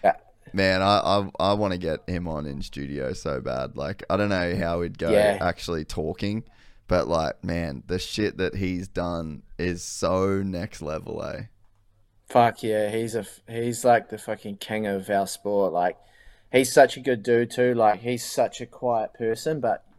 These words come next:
Speaker 2: once you get to know him, he, like, really opens up. So I feel like, you know, fucking, you get him on there, he'll really open up if you've,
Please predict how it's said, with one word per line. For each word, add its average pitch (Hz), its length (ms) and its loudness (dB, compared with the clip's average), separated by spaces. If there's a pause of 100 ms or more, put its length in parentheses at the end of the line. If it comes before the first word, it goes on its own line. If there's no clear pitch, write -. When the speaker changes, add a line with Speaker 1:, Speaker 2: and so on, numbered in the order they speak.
(120)
Speaker 2:
once 135 280 -2
you 165 60 -10
get 139 180 -4
to 127 140 -4
know 113 280 0
him, 147 120 -2
he, 110 240 -4
like, 101 320 0
really 98 320 -4
opens 98 400 -6
up. 190 240 0 (500)
So 107 120 4
I 104 60 4
feel 113 260 2
like, 107 260 4
you 104 140 -10
know, 104 260 -6 (120)
fucking, 101 640 -10
you 104 180 -12
get 107 160 0
him 101 140 4
on 98 160 2
there, 98 160 2
he'll 98 140 2
really 95 280 4
open 92 300 -2
up 98 220 2
if - 180 -10
you've, 92 260 -6